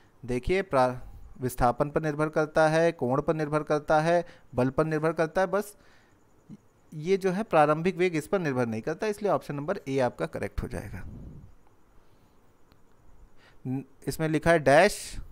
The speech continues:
ना होने पर किया गया कार्य शून्य होता है। अब दोस्तों इसमें है वेग,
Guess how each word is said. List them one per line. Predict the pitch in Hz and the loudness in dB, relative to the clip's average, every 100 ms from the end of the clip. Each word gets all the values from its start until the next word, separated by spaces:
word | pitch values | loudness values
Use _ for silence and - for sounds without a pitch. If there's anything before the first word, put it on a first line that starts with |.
| - | -12
ना | 127 143 | 0 4
होने | 160 139 143 143 | 4 4 0 0
पर | 160 170 | 0 0
किया | - 143 | 0 2
गया | 139 | 2
कार्य | 127 151 185 | 4 2 2
शून्य | - 127 127 | -2 -4 -2
होता | 127 127 139 | -4 0 0
है। | 151 196 - - _ | 0 -6 -16 -20 _
अब | 123 | -6
दोस्तों | 135 139 165 | -4 -4 -8
इसमें | 160 160 | -8 -6
है | 170 | -6
वेग, | 131 127 170 | -2 -2 -4